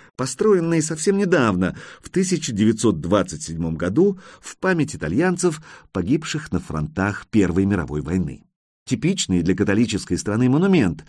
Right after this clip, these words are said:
в виде белого храма, хотя и с вечным огнем. Перед входом скромная пятипролетная арка и два фонтана. Туристов больше всего удивляет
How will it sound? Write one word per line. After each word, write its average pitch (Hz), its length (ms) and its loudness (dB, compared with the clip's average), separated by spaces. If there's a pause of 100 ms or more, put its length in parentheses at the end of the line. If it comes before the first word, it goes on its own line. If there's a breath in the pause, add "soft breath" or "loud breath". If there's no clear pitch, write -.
(160 loud breath)
в 117 100 -4
виде 107 340 4
белого 82 420 -2
храма, 165 600 0 (280 loud breath)
хотя 160 300 -2
и 175 80 2
с - 120 -6
вечным 85 420 -2
огнем. 78 520 -8 (640)
Перед 85 260 -2
входом 156 520 2 (180 loud breath)
скромная 160 680 0
пятипролетная 78 840 -2
арка 151 480 -2 (120)
и 196 120 0
два 113 240 -2
фонтана. 101 640 -10 (960)
Туристов 82 540 0
больше 175 340 -2
всего 104 300 0
удивляет 104 640 2